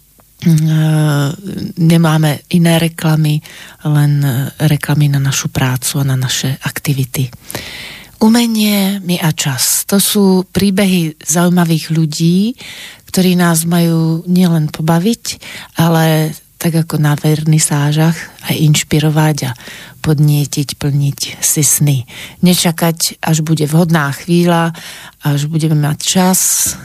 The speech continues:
až niečo iné príde, až si splníme nejaké povinnosti,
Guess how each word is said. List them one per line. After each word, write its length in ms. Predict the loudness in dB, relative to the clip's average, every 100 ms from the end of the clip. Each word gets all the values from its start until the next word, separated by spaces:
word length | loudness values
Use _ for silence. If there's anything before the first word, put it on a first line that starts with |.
| -10
až 400 | -6 -4 -6 -4
niečo 320 | -2 -2 -4 -4
iné 400 | 2 4 4 0
príde, 480 | -2 -2 0 -2
až 80 | -2
si 160 | -4 -6
splníme 560 | -4 0 2 4 2
nejaké 400 | 2 0 0 -6
povinnosti, 800 | -2 2 2 2 0 -4 -2 -2